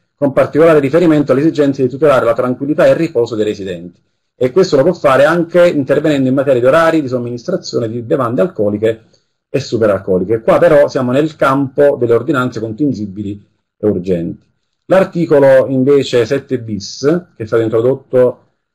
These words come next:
nel duemiladiciassette e che è stato poi modificato con il decreto, il cosiddetto decreto sicurezza, eh, due anni fa, con il decreto legge centotredici, consente al sindaco invece che un'ordinanza non contingibile,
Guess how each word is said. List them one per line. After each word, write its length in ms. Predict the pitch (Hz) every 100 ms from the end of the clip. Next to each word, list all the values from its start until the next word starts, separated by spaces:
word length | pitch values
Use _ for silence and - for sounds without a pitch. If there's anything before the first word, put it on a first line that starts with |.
| _
nel 140 | - 107
duemiladiciassette 840 | 117 135 127 120 113 151 120 110
e 20 |
che 80 | 107
è 40 | 110
stato 200 | 123 131
poi 120 | 131
modificato 600 | 117 110 123 147 113 104
con 100 | 104
il 100 | 104
decreto, 240 | 110 123
il 80 | 104
cosiddetto 340 | 104 107 131 113
decreto 300 | 107 120 110
sicurezza, 800 | 110 117 110 - 104 98 98 -
eh, 160 | 95
due 160 | 95 120
anni 180 | 113 131
fa, 240 | 120 113
con 100 | 101
il 100 | 98
decreto 260 | 107 117 110
legge 260 | 110 101
centotredici, 800 | 95 101 139 127 95 107 147 175 _ _ _ _ _ _
consente 420 | 165 165 151 139
al 80 | 170
sindaco 340 | 175 139 127 131
invece 240 | 156 156
che 60 | 147
un'ordinanza 500 | 147 143 180 165 147
non 320 | 185 202 131
contingibile, 1000 | 131 127 135 123 113 92 92 113 160